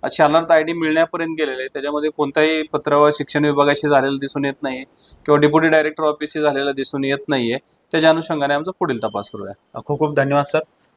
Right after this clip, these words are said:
Speaker 2: तर हे होते मदने सर, डीसीपी मदने सर होते. त्यांनी आपल्याला या संदर्भामध्ये कशा पद्धतीचा तपास सुरू आहे, त्याची माहिती दिली आणि येणाऱ्या काळामध्ये सर्व, अ, या प्र-,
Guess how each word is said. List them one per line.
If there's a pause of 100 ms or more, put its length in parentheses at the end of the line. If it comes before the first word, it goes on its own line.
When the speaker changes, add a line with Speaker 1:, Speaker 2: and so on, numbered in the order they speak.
(180)
Speaker 2:
तर
हे
होते
मदने
सर,
डीसीपी
मदने
सर
होते.
त्यांनी
आपल्याला
या
संदर्भामध्ये
कशा
पद्धतीचा
तपास
सुरू
आहे, (340)
त्याची
माहिती
दिली
आणि
येणाऱ्या
काळामध्ये
सर्व, (400)
अ,
या
प्र-,